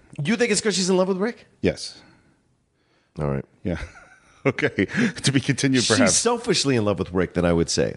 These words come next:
Speaker 2: Well, the
Speaker 1: Because she does not take his feelings into consideration at all. She only takes her feelings into consideration. And that's what I get angry about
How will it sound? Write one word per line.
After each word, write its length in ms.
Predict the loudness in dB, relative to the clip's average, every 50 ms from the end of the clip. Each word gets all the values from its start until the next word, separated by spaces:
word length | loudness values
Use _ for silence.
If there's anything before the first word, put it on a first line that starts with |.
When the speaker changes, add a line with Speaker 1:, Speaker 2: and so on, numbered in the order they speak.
| -6 -4
Speaker 2:
Well, 200 | -2 0 0 2
the 80 | 2
Speaker 1:
Because 160 | 2 2 2 2
she 80 | 2
does 160 | 2 2 2
not 120 | 0 0 0
take 200 | 0 -2 0 0
his 120 | 0 -2
feelings 360 | 0 0 0 2 2 0 0
into 100 | -2 -2
consideration 540 | -2 -2 -2 -2 0 2 2 0 0 0 0
at 40 | 0
all. 240 | 2 2 2 0 -2 -8 -20 -20 -10
She 160 | -4 0 0
only 160 | 0 0 0
takes 180 | 0 -2 -4 -4
her 160 | -4 -8 -8
feelings 340 | -6 -6 -8 -8 -8 -8 -10
into 120 | -10 -10
consideration. 500 | -10 -10 -8 -6 -4 -4 -4 -4 -6 -8 -8
And 180 | -6 -4 -2 0
that's 320 | 0 0 -2 -4 -8 -8
what 140 | -4 -2 -2
I 80 | -2 -2
get 160 | -2 -4 -4
angry 240 | -4 -6 -6 -6 -8
about 240 | -8 -8 -10 -12 -12